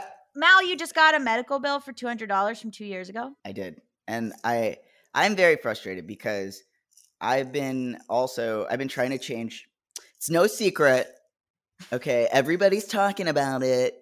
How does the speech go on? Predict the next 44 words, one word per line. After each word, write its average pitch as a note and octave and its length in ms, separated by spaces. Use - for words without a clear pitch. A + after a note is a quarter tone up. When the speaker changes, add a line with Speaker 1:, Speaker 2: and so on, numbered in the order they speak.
Speaker 1:
Um, A2+ 600
no, A#2 300
Speaker 2:
<gasps> - 40
Speaker 1:
I, C#3 220
I've C3+ 340
been D3+ 380
trying F3+ 220
to F#3+ 80
change D#3+ 340
my, B2+ 280
like, G#2+ 220
psychiatric A#2 760
medication, F#2 680
uh, G#2 320
for G#2+ 160
the G2 80
past G2+ 560
month G#2 320
and G#2+ 100
a F#2+ 40
half. G#2 500
I A2+ 60
started C#3 240
seeing C3 220
a A#2+ 40
new B2 140
psychiatrist A2+ 640
and G#2 60
everything, G2+ 520
and, A2 260
um, G#2 340
he's C3 440
out G#2 180
of C3 120
network, - 480
so - 240
my G#2 160
insurance A2 500
doesn't G2 320
want E2+ 160
to F2+ 100
pay F#2+ 180
for - 160
him. - 260